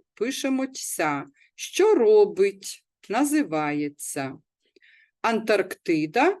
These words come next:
це власна географічна назва,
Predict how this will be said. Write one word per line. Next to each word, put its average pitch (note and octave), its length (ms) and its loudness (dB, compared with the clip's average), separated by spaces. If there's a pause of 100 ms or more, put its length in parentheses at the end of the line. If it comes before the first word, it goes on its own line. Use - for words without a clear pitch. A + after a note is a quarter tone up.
це D#4+ 480 -2 (140)
власна F#3 680 -2
географічна F3+ 920 -6 (300)
назва, D#3+ 600 -4